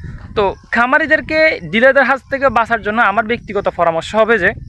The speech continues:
সর্বপ্রথম পরামর্শ হবে যে আপনাকে পুঁজি ব্যবস্থা করতে হবে। পুঁজি, আপনি যদি পুঁজি ব্যবস্থা করেন, ধরেন আপনি এক হাজার মুরগি লালন পালন করেন, সেখানে আপনার,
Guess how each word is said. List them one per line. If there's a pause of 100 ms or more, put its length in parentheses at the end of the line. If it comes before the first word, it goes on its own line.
(1040)
সর্বপ্রথম
পরামর্শ
হবে
যে (720)
আপনাকে
পুঁজি
ব্যবস্থা
করতে
হবে।
পুঁজি, (1400)
আপনি
যদি
পুঁজি
ব্যবস্থা
করেন,
ধরেন
আপনি
এক
হাজার
মুরগি
লালন
পালন
করেন,
সেখানে
আপনার,